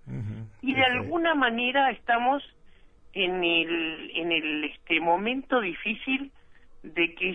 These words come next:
Speaker 2: ya estamos empezando a confiarnos. Lo que decías
Speaker 1: Claro,
Speaker 2: vos recién,
Speaker 1: claro.
Speaker 2: viste que cuando un, este, un muchacho o una muchacha aprenden a manejar, al principio se cuidan mucho, y es cuando empiezan a confiarse que suelen tener el primer accidente.
Speaker 1: Claro.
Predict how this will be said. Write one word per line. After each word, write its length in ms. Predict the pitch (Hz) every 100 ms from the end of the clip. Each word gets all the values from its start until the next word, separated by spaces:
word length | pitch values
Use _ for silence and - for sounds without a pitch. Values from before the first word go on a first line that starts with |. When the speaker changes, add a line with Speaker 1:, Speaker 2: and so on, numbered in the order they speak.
| -
Speaker 2:
ya 200 | 240 247
estamos 420 | - 233 233 226 196
empezando 540 | 165 160 - 202 202
a 60 | 190
confiarnos. 720 | 139 131 175 170 139 127 - - - -
Lo 120 | 185 190
que 120 | 226
decías 140 | 240
Speaker 1:
Claro, 160 | - 294
Speaker 2:
vos 140 | 277
recién, 380 | 220 180 196 170
Speaker 1:
claro. 220 | 151 104 - -
Speaker 2:
viste 220 | 277 294
que 140 | 254
cuando 300 | 202 180 185
un, 260 | 190 196 180
este, 480 | 156 - 156 139 135
un 80 | 170
muchacho 420 | 170 196 196 160
o 60 | 135
una 160 | 139
muchacha 400 | 127 127 160 156
aprenden 340 | 135 156 151 139
a 80 | 135
manejar, 640 | 131 131 - 170 190 - - - - -
al 120 | 143
principio 420 | 165 - 226 240
se 140 | 208
cuidan 300 | - 208 180 180
mucho, 480 | 208 170 - 127 - - -
y 100 | 214
es 60 | 226
cuando 260 | 254 226
empiezan 420 | 202 214 226 214
a 100 | 196
confiarse 560 | 170 165 196 226 214 226
que 100 | 180
suelen 300 | - 196 180
tener 160 | 185 185
el 60 |
primer 220 | 160 185
accidente. 580 | 165 - 196 196 143 113
Speaker 1:
Claro. 260 | 113 101